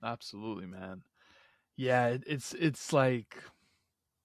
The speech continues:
such a mind-blowing, uh, experience to, first of all, obviously, you know, death is a very serious subject for, for many people. So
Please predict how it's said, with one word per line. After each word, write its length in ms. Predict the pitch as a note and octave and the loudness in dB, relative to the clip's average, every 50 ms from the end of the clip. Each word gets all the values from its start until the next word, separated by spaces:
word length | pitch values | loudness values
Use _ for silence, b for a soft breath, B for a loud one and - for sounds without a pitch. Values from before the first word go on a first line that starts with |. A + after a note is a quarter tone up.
| _ _ _ _ _ _ _ _ _ - | _ _ _ _ _ _ _ _ _ -10
such 280 | - - F#3 F3 - F3 | 0 4 4 6 6 6
a 60 | D#3+ | 2
mind-blowing, 1300 | D3 C#3+ C#3 C#3 C#3+ C#3+ D3 D3 C#3+ C3+ B2+ C3+ C3 C3 C3 C3 C3 B2+ B2 B2 A#2+ A#2+ A#2+ A#2+ A#2 | 4 6 8 8 8 8 6 4 4 2 2 4 4 6 6 6 4 4 2 2 0 -2 -4 -2 0
uh, 340 | A#2 A2+ A2+ A2 A2 G#2+ - - | 2 2 4 4 2 2 0 -2
experience 960 | A#2+ - - - - - - D#3 D#3 D#3 D3+ D3 C#3 C3 B2+ B2 B2 - - | -4 -6 -6 -6 -2 4 6 8 10 10 10 8 8 6 4 2 0 -4 -4
to, 260 | - - C3+ B2+ A#2+ B B B B B B | 0 2 2 2 2 B B B B B B
first 260 | B - C4 A3+ - - | B 6 6 6 6 6
of 100 | E3+ D#3 | 6 8
all, 120 | D3 C#3 | 8 10
obviously, 580 | C3+ D#3 D#3+ D3+ D3+ C#3 - - - C#3 C3 B2+ | 10 10 10 8 6 2 2 0 0 2 2 2
you 160 | B2+ B2+ C3 | 0 0 -2
know, 140 | C3 B2 B2 | -2 -2 -2
death 380 | B2+ A#2+ D3 C#3+ C#3 - - | 0 4 6 6 6 6 4
is 280 | C#3+ C3+ B2+ B2+ A#2+ - | 4 4 4 4 2 -2
a 80 | - | -4
very 300 | C3 B2 C3+ C3 C3 B2+ | -2 2 4 4 4 4
serious 480 | A#2 - - C#3 C3+ C3 B2+ B2+ B2 - | 2 0 0 2 2 2 2 2 0 2
subject 520 | - - C3+ B2+ B2 B2 C3 B2 A#2 - | 4 4 4 4 4 2 0 0 0 -2
for, 420 | - - C3 B2+ B2 B2 B2 - - | -4 -2 0 2 2 2 0 -2 -4
for 480 | - - - C3+ B2+ B2 B2 A#2+ A2+ - _ | -8 -4 -2 0 2 2 2 0 -2 -6 _
many 320 | - C3+ C#3 D3+ D#3 D#3 C#3 | -4 0 2 2 2 2 0
people. 440 | - - C#3 C3 - - A#2 A2+ A2+ | -2 -2 -4 -2 -2 -2 -4 -4 -4
So 420 | - - C#3 B2+ B2 B2 A#2 | -4 0 2 2 2 2 0